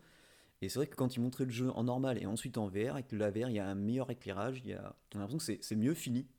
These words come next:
Et, et, et ça donne vraiment envie. Alors, à mon avis, ceux qui sont très stressés, je sais pas si,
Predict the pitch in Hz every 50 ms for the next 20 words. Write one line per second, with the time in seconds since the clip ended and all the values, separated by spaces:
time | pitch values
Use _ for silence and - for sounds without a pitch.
0 | _ _ _ _ _ _ _ _ _ _ _ _ _ _ _ _ _ _ _ _
1 | _ _ _ _ _ - - - _ _ _ - - 107 104 104 104 101 101 104
2 | 107 101 101 95 - - - 101 - - _ - 104 - 110 104 104 101 101 127
3 | 151 156 151 139 123 107 110 117 110 - 98 98 95 - - 110 117 123 143 156
4 | 156 143 147 156 151 147 - - 117 - - - 110 104 - - 156 160 - -
5 | 147 139 - - 139 127 107 101 - - - - - 143 - - - 107 98